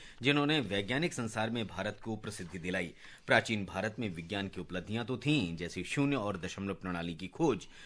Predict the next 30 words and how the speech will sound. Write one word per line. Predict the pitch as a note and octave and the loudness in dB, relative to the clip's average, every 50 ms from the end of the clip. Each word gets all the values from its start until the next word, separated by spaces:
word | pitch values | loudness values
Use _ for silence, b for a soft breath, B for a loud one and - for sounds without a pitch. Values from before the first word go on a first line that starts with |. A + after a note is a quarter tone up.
| B B B B - | B B B B 0
पृथ्वी | D#3+ D#3+ - F#3+ G3+ | 0 2 4 2 4
के | F3+ G3 F3 F3+ - | 6 8 6 6 6
अपनी | C#3 C3+ A#2+ - E3 E3 | 4 2 2 2 0 0
धुरी | D3 G#2 G#2+ B2 C#3 | 0 0 0 2 2
पर | C#3+ C#3+ C3+ | 2 2 2
घूमने | A2 F2+ F2+ G#2 A#2+ C3 D3+ E3 | 0 0 -2 -2 0 0 0 2
के | D3+ D#3 | 2 2
बारे | C3 B2 A#2 A#2 B2 | 2 2 4 2 2
में | B2+ C3 C3+ D3 | 4 4 4 4
और | D3+ C3+ B2+ B2+ B2+ - - | 4 4 4 4 4 4 2
आयुर्वेद | A2+ A#2 G#2+ G#2+ G#2+ A#2 D3+ F3+ F3+ | 0 2 2 2 2 4 4 2 4
के | - C3+ B2+ | 4 2 2
फॉर्मूले | - - A#2 G#2+ G#2 G#2+ A2 A2 A2+ A#2 | 2 2 2 2 4 4 4 4 4 2
भी | G2 F#2+ C3+ G3 F#3+ - - | 2 2 2 2 2 2 0
थे, | B2+ G2+ F2 - - B B B B B B | -2 -2 -2 -4 -8 B B B B B B
लेकिन | C3+ F3 E3 G#3 F#3+ | 6 6 8 8 6
पूर्ण | - - - F3 G3+ A#3 A3 | 4 4 4 4 4 4 4
रूप | B3 G#3+ | 2 0
से | - - - | 2 4 2
विज्ञान | D3+ A2+ A2 G#2+ G2+ G2+ A#2+ B2 C#3 D#3+ F3 F#3 | 4 4 2 -2 0 2 4 4 6 4 4 2
के | E3+ - D#3 D3 C3+ | 0 2 2 0 0
प्रयोगात्मक | - - A2 G2+ G2+ G#2 G2+ A2 A2 A2+ - E3 D#3+ - - | 0 -2 -2 0 0 0 2 2 0 0 0 -2 -4 -4 -4
कोण | - A2 A2 A2+ | -4 -2 0 2
में | A2+ A#2 A#2+ A#2+ A2 B B B B B B | 2 2 2 2 0 B B B B B B
कोई | - D#3 E3+ F3+ | 4 6 8 8
विशेष | D#3+ A2+ G#2 A2+ - - A3+ G#3 | 6 6 2 2 4 6 6 4
प्रगति | - - - C3 A#2 A2+ A2 - A2 | 4 2 0 0 2 2 0 0 -2
नहीं | G2+ G2 F#2 F#2+ | -2 -2 -2 -2
हुई | G2 F#2+ F#2+ | -2 -2 -2
थी। | F#2 - - F#2 C#2 | -2 -4 -4 -6 -6